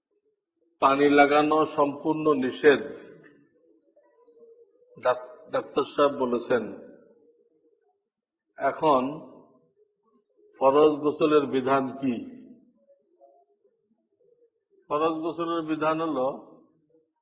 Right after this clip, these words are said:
ওই জায়গাটা কিছু লাগানো যায় কিনা, টেপ জাতীয়, যার মধ্যে পানি প্রবেশ করবে না,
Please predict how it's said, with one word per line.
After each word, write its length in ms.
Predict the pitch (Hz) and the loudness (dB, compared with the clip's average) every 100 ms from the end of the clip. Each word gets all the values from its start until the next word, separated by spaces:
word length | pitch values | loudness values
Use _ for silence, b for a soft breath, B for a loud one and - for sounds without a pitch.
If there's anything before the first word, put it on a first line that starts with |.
| _ _ _ _ _ _ _ _ | _ _ _ _ _ _ _ _
ওই 180 | - 147 | -10 -8
জায়গাটা 800 | 139 143 147 - 160 139 160 - - - - _ _ _ | -4 -4 -4 2 4 6 4 -4 -14 -20 -20 _ _ _
কিছু 240 | 147 143 | -8 -2
লাগানো 420 | 131 131 135 135 | 0 2 2 0
যায় 240 | 135 135 127 | 2 2 2
কিনা, 260 | 131 123 - - - - | -4 -4 -6 -10 -20 -10
টেপ 120 | 123 | -10
জাতীয়, 540 | 120 113 123 - 117 120 - - - _ _ _ _ _ _ _ 113 | -8 -2 -2 -2 -6 -6 -10 -20 -20 _ _ _ _ _ _ _ -4
যার 180 | 127 127 | -2 0
মধ্যে 240 | 127 127 127 | -2 -4 0
পানি 240 | 131 131 | 0 0
প্রবেশ 420 | 127 131 123 120 - | -6 -6 -6 -6 -2
করবে 300 | 135 120 117 | -2 0 -4
না, 140 | 104 | -6